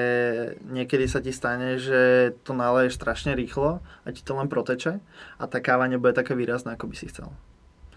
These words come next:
Čiže niekedy, niekedy aj vlastnou chybou môžeme poškodiť tej káve,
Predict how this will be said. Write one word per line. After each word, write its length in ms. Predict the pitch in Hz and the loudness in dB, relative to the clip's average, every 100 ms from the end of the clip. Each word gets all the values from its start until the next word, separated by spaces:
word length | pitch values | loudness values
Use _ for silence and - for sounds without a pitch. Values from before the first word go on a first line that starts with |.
| - | -20
Čiže 520 | - 135 139 135 131 - - | -8 0 4 4 2 -2 -12
niekedy, 600 | - 127 123 104 131 131 127 | -8 -6 -2 0 2 4 2
niekedy 680 | 123 135 127 127 127 127 123 - - - - | 0 -2 2 2 2 0 -4 -18 -20 -20 0
aj 440 | 131 139 127 123 | 4 4 4 -2
vlastnou 440 | - 135 135 - 143 | -2 2 2 2 0
chybou 380 | - 131 135 135 | 0 2 2 2
môžeme 380 | 131 127 131 127 | 0 0 -2 -2
poškodiť 460 | 131 123 - 127 | -4 -4 -2 -2
tej 120 | 127 135 | -2 -2
káve, 300 | 139 135 | 0 2